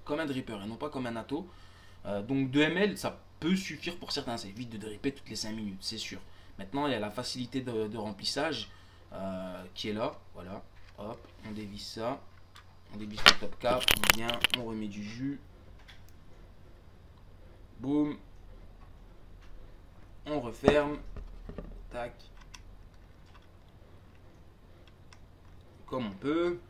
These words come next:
Allez. Putain, j'ai le doigt qui glisse en fait. J'ai plein de jus sur les doigts.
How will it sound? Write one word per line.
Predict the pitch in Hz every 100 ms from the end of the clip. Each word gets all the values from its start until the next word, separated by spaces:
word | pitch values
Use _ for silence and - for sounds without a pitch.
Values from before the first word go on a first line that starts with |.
| - - - - - - -
Allez. | 101 69 64 - - - - - - - - - - - - - - - - - - - - - - - - - - - - - - - - - -
Putain, | - 120
j'ai | 98
le |
doigt | 101 143
qui | 131 120
glisse | 147 143
en | 110
fait. | 104
J'ai | 101
plein | - 143 143
de |
jus | 131 139
sur | 113 110
les | 113
doigts. | 120